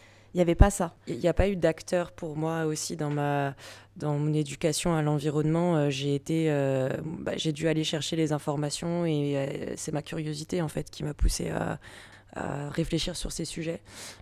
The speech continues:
Speaker 2: Et, euh, et je pense qu'il y a encore du travail à faire au niveau des programmes scolaires, en tout
Speaker 1: Mais
Speaker 2: cas
Speaker 1: c'est
Speaker 2: en
Speaker 1: ça.
Speaker 2: France.
Speaker 1: Et du coup, euh, quand, euh,
Speaker 2: <laughs>
Speaker 1: quand tu parles de l'évolution au niveau de l'éducation, moi, j'aurais tendance à penser que non. Parce que, euh, on sait éduquer tout seul.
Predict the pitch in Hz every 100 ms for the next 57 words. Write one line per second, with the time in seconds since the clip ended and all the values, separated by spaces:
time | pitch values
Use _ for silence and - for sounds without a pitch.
0 | - - 151 147 139 139 143 - - 57
1 | - - 156 143 156 - 208 208 214 -
2 | 190 160 156 156 175 165 160 - 160 160
3 | 160 147 170 160 151 147 143 151 147 -
4 | 135 147 - - 151 143 143 143 185 185
5 | 180 220 190 175 170 - 226 190 170 170
6 | 151 170 165 180 180 202 185 170 175 175
7 | 180 156 190 175 165 165 160 170 165 -
8 | 233 - - - - - 185 208 160 156
9 | 180 208 240 190 180 175 175 220 254 -
10 | - - - 175 - 208 220 190 175 170
11 | - - 185 - 254 202 190 190 - 165
12 | 226